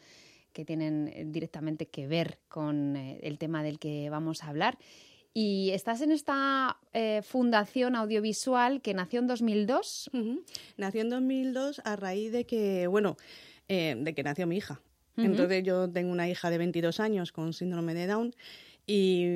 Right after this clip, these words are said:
Speaker 2: y me encontré con que cuando te dan la noticia, no solo de que tienes un bebé con síndrome de Down, que puede ser cualquier os-, cosa, que, pues, que tu hermano tiene Parkinson, o sea, te puedes encontrar con cualquier cosa en la vida. Y dice, "Bueno, y esto ahora a ver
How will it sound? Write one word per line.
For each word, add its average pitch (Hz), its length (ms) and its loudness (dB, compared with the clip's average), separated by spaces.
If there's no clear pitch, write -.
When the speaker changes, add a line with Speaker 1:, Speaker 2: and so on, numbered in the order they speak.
Speaker 2:
y 196 140 2
me 180 80 4
encontré 175 540 0
con 190 240 -2
que 180 160 -4
cuando 170 260 -2
te 160 120 -2
dan 165 180 -2
la 170 100 0
noticia, 175 680 -2
no 185 200 0
solo 190 160 0
de 185 80 2
que 165 80 -2
tienes 160 240 0
un 165 80 -2
bebé 156 180 -2
con 151 140 -4
síndrome 143 300 -2
de 143 60 -2
Down, 233 180 -4
que 160 120 -4
puede 160 180 -4
ser 185 160 -4
cualquier 156 300 -4
os-, 170 100 -4
cosa, 208 280 -6
que, 156 180 -4
pues, - 140 -10
que 156 120 -2
tu 160 80 -4
hermano 165 320 -2
tiene 151 180 -4
Parkinson, 226 680 -4
o - 360 -18
sea, 208 80 2
te 190 80 0
puedes 220 180 -2
encontrar 208 300 0
con 202 120 -2
cualquier 165 260 -2
cosa 160 180 -6
en 160 40 -4
la 143 80 -2
vida. 151 120 -2
Y 147 40 -2
dice, 165 160 -4
"Bueno, 185 280 -2
y 202 120 2
esto 190 260 0
ahora 226 180 2
a 220 60 2
ver 233 240 -2